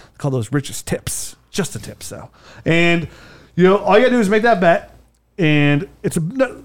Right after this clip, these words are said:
Prize Picks is number one prop bet site out there today. It's the number one legal way to get in there and do it. And you use the promo code nerds. So you have to use the promo code nerds to qualify for the shirt,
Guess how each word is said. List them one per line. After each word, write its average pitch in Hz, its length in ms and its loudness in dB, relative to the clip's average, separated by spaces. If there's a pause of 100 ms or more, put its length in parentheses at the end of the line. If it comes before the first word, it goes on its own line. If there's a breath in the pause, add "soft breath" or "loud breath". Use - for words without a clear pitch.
Prize 247 260 2
Picks 247 200 -2
is 196 80 0
number 202 280 4
one 202 260 2
prop - 420 0
bet 143 160 0
site 135 360 -2
out 120 200 -2
there 113 100 -4
today. 110 180 -6
It's 104 120 -8
the 170 40 -6
number 226 160 0
one 190 240 2
legal 151 360 2
way 127 180 0
to 123 60 -4
get 123 160 -2
in 117 120 -2
there 120 160 -4
and 120 120 -6
do 117 140 0
it. 110 40 -2
And 120 80 -4
you 139 60 0
use 196 160 2
the 226 60 -2
promo 185 320 2
code 151 300 2
nerds. 123 340 -2
So - 120 -2
you 151 80 2
have 233 160 2
to 262 60 -4
use 254 160 -2
the 208 60 -2
promo 185 300 2
code 175 200 2
nerds 151 380 -2
to 135 60 -8
qualify 131 520 0
for 202 220 2
the 196 80 0
shirt, 143 420 -2